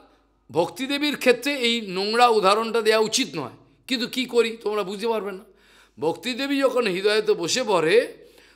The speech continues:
তখন ভক্তিদেবীর প্রভাবেতে, ভক্তিদেবীর প্রভাবেতে সমস্ত ইন্দ্রিয় গ্রাম সব কিছু তদাত্ম-, নাম শুনেছ? কোনোদিন শোনেইনি এরা।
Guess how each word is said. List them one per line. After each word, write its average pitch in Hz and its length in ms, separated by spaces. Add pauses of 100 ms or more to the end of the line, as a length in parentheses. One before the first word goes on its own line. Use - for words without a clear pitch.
(140)
তখন 214 340
ভক্তিদেবীর 202 640
প্রভাবেতে, 160 960 (380)
ভক্তিদেবীর 226 560
প্রভাবেতে 190 840 (260)
সমস্ত 262 560
ইন্দ্রিয় 220 600
গ্রাম 196 300
সব 175 220
কিছু 226 280
তদাত্ম-, 196 500 (360)
নাম 185 200
শুনেছ? 269 360
কোনোদিন 190 420
শোনেইনি 180 540
এরা। 107 180